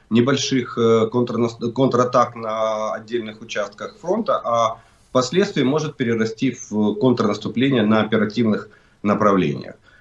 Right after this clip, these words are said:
Вот такая вот. Почему? Потому что наступательный потенциал вооруженных сил Российской Федерации на сегодняшний день практически вычерпанный. Ну, вот можно привести на примере, допустим, танков.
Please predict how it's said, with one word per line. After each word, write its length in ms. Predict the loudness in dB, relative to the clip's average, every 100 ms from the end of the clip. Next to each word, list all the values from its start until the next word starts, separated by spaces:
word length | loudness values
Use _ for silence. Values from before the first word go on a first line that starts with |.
| _
Вот 340 | 0 0 0 -2
такая 460 | 0 2 4 2
вот. 220 | -2 -8
Почему? 400 | -10 -10 -6 -6
Потому 300 | -4 -6 -8
что 360 | -8 -6 -4 -4
наступательный 580 | -6 -8 -8 -8 -8 -12
потенциал 580 | -12 -14 -8 0 0 0
вооруженных 460 | -4 -6 -6 -6
сил 220 | -6 -6 -4
Российской 420 | -4 -8 -10 -10
Федерации 480 | -10 -4 -2 -2 -6
на 120 | -10
сегодняшний 500 | -10 -8 -8 -8 -10
день 180 | -10 -6
практически 840 | -6 -4 -4 -4 -6 -2 -2 -4 -18 _ _ 0
вычерпанный. 800 | 4 4 4 -4 -6 -8 -8
Ну, 220 | -4 2 4
вот 120 | 4
можно 300 | 4 4 2
привести 480 | 0 -2 -2 -4 -2
на 120 | -2
примере, 580 | -2 -2 0 0 -2 -6 _ _
допустим, 600 | -6 -2 0 0 0 0 2
танков. 480 | 2 2 0 -8